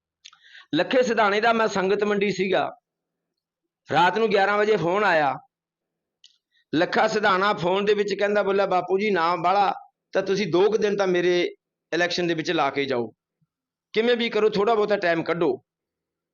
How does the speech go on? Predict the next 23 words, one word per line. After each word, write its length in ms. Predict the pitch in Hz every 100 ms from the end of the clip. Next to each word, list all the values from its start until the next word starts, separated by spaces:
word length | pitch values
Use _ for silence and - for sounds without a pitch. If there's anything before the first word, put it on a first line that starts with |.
| _ _ _ _ _ _ _ _ _
ਉਹ 720 | 214 226 247 247 - - - _ _ _ 135
ਬੋਲਦਾ 420 | 160 202 208 208
ਰਿਹਾ, 380 | 214 208 202 196 _ _ _ _ _ _ _ _ -
ਲੇਕਿਨ 420 | 139 208 214 247 254 254 247 - -
ਉਸ 160 | 208 220
ਤੋਂ 140 | 254
ਬਾਅਦ 220 | 240 247
ਜਦੋਂ 200 | 233 240
ਮੈਂ, 120 | 233
ਅਸੀਂ 160 | 220 233
ਗਏ, 400 | 165 180 208 151 - _ _ _ _ _ _ _ _
ਮੈਂ 220 | 127 175 240
ਉਹਦੀ 160 | 247
ਪੂਰੀ 260 | 208 240 254
ਕੰਪੇਨ 380 | 240 185 202 208
'ਚ 60 |
ਕੰਮ 260 | 190 190 180
ਕੀਤਾ, 340 | 196 202 202 - _ _ _ _ 131
ਦਸ 200 | 175 190
ਬਾਰਾਂ 260 | 196 202 202
ਦਿਨ 180 | 202
ਲਾਏ 240 | 185 170 185
ਗਏ। 180 | 185